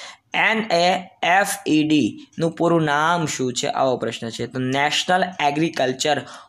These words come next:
કોઓપરેટિવ, કોઓપરેટિવ માર્કેટિંગ ફેડરેશન ઓફ ઇન્ડિયા. ફરીવાર, નેશનલ એગ્રીકલ્ચર કોઓપરેટિવ માર્કેટિંગ ફેડરેશન ઓફ ઇન્ડિયા ભાઈ.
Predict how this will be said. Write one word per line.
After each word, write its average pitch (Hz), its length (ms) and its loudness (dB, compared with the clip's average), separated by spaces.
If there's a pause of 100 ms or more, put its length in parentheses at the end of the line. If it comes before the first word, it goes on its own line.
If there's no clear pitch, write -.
(120)
કોઓપરેટિવ, 156 1040 4
કોઓપરેટિવ 139 1000 0
માર્કેટિંગ 156 680 0
ફેડરેશન 147 720 0 (120)
ઓફ 139 200 -2 (160)
ઇન્ડિયા. 123 280 -4
ફરીવાર, 131 600 -2 (380)
નેશનલ 151 680 0 (140)
એગ્રીકલ્ચર 143 920 0
કોઓપરેટિવ 143 840 0
માર્કેટિંગ 139 920 -2
ફેડરેશન 139 720 -2 (160)
ઓફ 151 300 2 (300)
ઇન્ડિયા 135 320 2
ભાઈ. 135 180 2